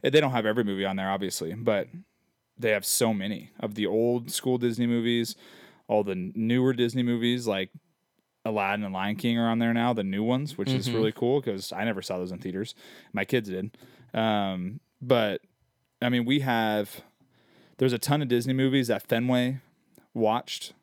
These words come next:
Speaker 1: like Moana and Frozen and Tangled and all these movies,
Speaker 2: Mm-hmm.
Speaker 1: uh, that Malachi kind of watched, but we have 'em on D V Ds.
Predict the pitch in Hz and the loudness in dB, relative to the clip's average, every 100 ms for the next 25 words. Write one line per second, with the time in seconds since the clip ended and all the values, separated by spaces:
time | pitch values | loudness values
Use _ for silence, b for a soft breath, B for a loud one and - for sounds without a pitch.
0 | _ - 104 107 101 110 113 113 110 104 | _ -4 -2 -2 0 0 2 2 0 -2
1 | 98 - 117 113 110 110 101 98 113 113 | -4 0 2 2 0 -2 -2 -4 -2 0
2 | 110 110 104 104 107 107 120 - B B | 0 0 0 -2 -2 0 -2 -4 B B
3 | B B 139 120 117 104 107 98 90 95 | B B -2 -2 -2 0 2 0 -2 -2
4 | 98 101 120 120 117 110 107 110 - 110 | 0 2 2 2 2 2 0 -2 -2 0
5 | 120 113 117 120 156 - - b b b | 0 2 2 2 -4 -12 -16 b b b
6 | b _ _ _ _ - 113 117 117 117 | b _ _ _ _ 2 2 2 0 0
7 | 107 107 98 98 92 78 | 0 0 -2 -2 -4 -6